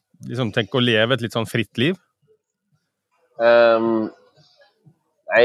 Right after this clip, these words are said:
Speaker 2: et tips, skal man si, det, man må ikke tenke så mye på hva, hva folk skulle, andre skulle mene, og, og, og være så opptatt av å skaffe seg, eh,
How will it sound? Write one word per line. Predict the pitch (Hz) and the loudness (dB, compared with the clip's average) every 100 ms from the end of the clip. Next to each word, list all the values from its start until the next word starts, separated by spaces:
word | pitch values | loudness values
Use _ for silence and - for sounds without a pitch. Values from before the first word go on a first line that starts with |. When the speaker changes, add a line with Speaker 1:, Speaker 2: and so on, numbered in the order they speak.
| 120 | 6
Speaker 2:
et | 113 - | 4 -2
tips, | 156 - - - - | -6 -6 -14 -14 -6
skal | 123 | -2
man | 131 | 4
si, | 135 123 | 4 6
det, | 123 123 120 117 113 - _ - | 6 6 6 4 0 -6 _ -4
man | 117 127 | -2 2
må | 127 127 123 123 - - - | 2 4 4 0 -6 -14 -14
ikke | - _ 139 131 113 110 107 | -16 _ 0 4 4 4 0
tenke | - 117 - - 123 | -6 -8 -6 -2 -2
så | 107 | -2
mye | 101 92 | -2 0
på | 104 101 | -2 0
hva, | 107 104 110 107 117 98 | 2 2 0 -6 -12 -4
hva | 117 104 101 101 | 2 2 2 0
folk | 117 123 | -4 -6
skulle, | - - 104 98 95 95 98 95 92 95 - - | -12 -10 -6 -2 -2 -2 -2 -4 -4 -6 -10 -8
andre | 113 127 123 | -4 0 0
skulle | - 95 92 | -2 -8 -6
mene, | 98 101 101 98 92 | -4 -6 -6 -6 -4
og, | 92 _ _ _ _ _ _ _ - | -6 _ _ _ _ _ _ _ -8
og, | 101 - - - _ - | -8 -8 -20 -20 _ -6
og | 104 101 | -4 0
være | 107 107 | 0 0
så | - 107 | -4 -8
opptatt | - - 113 104 | -8 -4 -2 2
av | 98 95 | 0 0
å | 98 95 95 104 | 0 0 0 -4
skaffe | - - - 98 - 110 107 | -12 -18 -8 -8 -6 -8 -2
seg, | 104 95 98 | 0 0 0
eh, | 95 95 98 | 0 0 -2